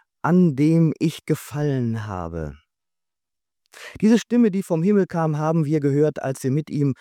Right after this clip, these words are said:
auf dem heiligen Berg waren. Nun, Sie erinnern sich noch an die zusätzlichen Angaben, die sich im Matthäusevangelium finden. Wir haben sie vorhin gehört.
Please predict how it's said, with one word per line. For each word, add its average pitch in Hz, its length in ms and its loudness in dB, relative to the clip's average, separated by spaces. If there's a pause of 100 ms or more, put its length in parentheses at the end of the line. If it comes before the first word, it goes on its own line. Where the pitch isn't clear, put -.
(280)
auf 131 180 -4
dem 127 300 -2
heiligen 123 440 0
Berg 92 380 -4
waren. 76 640 -8 (1200)
Nun, 185 180 6
Sie 170 100 -2
erinnern 180 360 2
sich 147 160 -6
noch 156 340 -4
an 147 220 -2
die 127 140 -4
zusätzlichen 139 1000 -6 (640)
Angaben, 143 800 0 (460)
die 151 260 0
sich 151 220 -4
im 151 100 -2
Matthäusevangelium 151 1040 0
finden. 151 400 -4
Wir 135 100 0
haben 139 140 -2
sie 135 100 -2
vorhin 139 320 -2
gehört. 104 640 -2